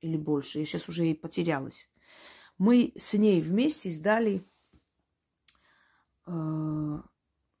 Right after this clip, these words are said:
девятнадцать книг, да.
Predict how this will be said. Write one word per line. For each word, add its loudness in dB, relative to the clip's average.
девятнадцать 0
книг, -8
да. -10